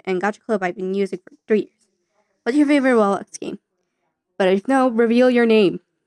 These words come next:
Okay, chill. I'm gonna reveal my favorite Roblox game. You're probably gonna make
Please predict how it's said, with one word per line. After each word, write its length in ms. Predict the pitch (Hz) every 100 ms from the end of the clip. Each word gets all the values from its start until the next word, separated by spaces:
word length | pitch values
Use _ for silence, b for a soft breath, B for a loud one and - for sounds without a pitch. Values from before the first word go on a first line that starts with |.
| _ _ 214
Okay, 300 | - 269 233
chill. 600 | - - 247 320 202 - _ _ _ _ _ _ -
I'm 140 | 262
gonna 180 | 269 320
reveal 360 | 302 277 254 247
my 200 | 233 233
favorite 360 | - 226 214 208
Roblox 500 | 208 196 - - _
game. 240 | 240 247 - _ _ _ _ _ _ _ -
You're 240 | 214 208
probably 300 | 208 349 403
gonna 120 | 302
make 180 | 220